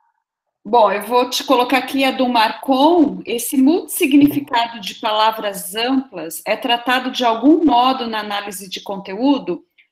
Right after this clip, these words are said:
Por exemplo, caracterização de contextos?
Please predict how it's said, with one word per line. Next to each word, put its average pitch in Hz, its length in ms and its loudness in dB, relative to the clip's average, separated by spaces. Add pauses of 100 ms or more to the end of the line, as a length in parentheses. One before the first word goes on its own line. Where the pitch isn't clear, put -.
(120)
Por 226 160 0
exemplo, 190 600 -2
caracterização 208 880 -2
de 196 160 -6
contextos? - 1000 -6